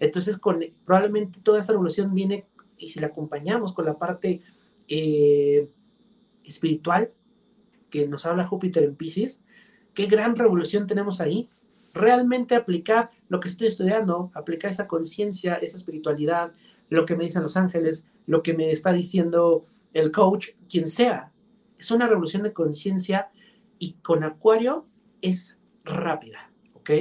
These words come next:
Entonces también lo podemos aña-, a, utilizar también para la gente que trabaja en cosas creativas, porque Acuario es muy, muy creativo.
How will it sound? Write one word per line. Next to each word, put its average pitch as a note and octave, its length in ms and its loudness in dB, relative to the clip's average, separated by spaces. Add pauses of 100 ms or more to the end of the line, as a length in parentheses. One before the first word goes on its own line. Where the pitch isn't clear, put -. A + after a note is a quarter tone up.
(460)
Entonces A3 420 2
también G#3+ 220 2
lo G#3+ 100 4
podemos G3+ 400 -2 (240)
aña-, F3 500 -2
a, D3+ 480 -2
utilizar D#3+ 480 0
también E3+ 380 0
para E3 320 0
la C#3+ 80 -4
gente E3 300 -14
que E3+ 100 -8
trabaja D3 340 -8
en D#3 60 -16
cosas D#3+ 360 -8
creativas, E3 680 -4 (220)
porque D#3 180 -4
Acuario F#3 260 2
es D3+ 140 0
muy, F#3+ 200 4
muy F3+ 200 4
creativo. D3+ 420 -6